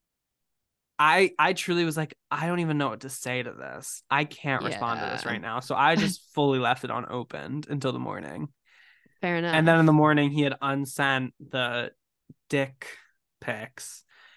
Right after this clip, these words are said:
Speaker 1: And it was like,
Speaker 2: Sure.
Speaker 1: "Oh, I'm sorry. I was drunk last night." And, but then he was, like, still trying to, like,
Speaker 2: Pro-, proceed with the
Speaker 1: Yes, yeah, he was
Speaker 2: crush? <laughs>
Speaker 1: still fully trying to
Speaker 2: Okay.
Speaker 1: get in with it.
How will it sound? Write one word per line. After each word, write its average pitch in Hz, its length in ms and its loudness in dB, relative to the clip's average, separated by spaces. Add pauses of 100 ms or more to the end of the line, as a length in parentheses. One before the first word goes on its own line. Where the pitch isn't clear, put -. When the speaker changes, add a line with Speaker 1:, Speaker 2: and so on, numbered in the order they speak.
(160)
Speaker 1:
And 135 100 0
it 131 40 2
was 131 140 0
like, 160 100 0
Speaker 2:
Sure. 147 140 -2
Speaker 1:
"Oh, 175 160 -2
I'm 175 140 -2
sorry. 165 640 0
I 165 180 -4
was 165 140 -4
drunk 151 360 -2
last 147 320 -2
night." 147 680 -2
And, 113 720 -4 (480)
but 170 120 2
then 214 120 8
he 277 100 8
was, 294 100 6
like, 277 160 2
still 180 220 4
trying 170 420 2
to, 151 60 2
like, 131 380 0 (2500)
Speaker 2:
Pro-, 160 300 4 (420)
proceed 170 400 2
with 160 240 2
the 160 100 2
Speaker 1:
Yes, 160 560 4
yeah, 170 220 2
he 160 80 4
was 165 100 6
Speaker 2:
crush? 185 220 8
<laughs> - 0 -
Speaker 1:
still 165 140 6
fully 370 260 8
trying 185 220 8
to 156 80 6
Speaker 2:
Okay. 165 60 6
Speaker 1:
get 143 140 2
in 151 220 -2
with 135 180 -6
it. 123 260 -6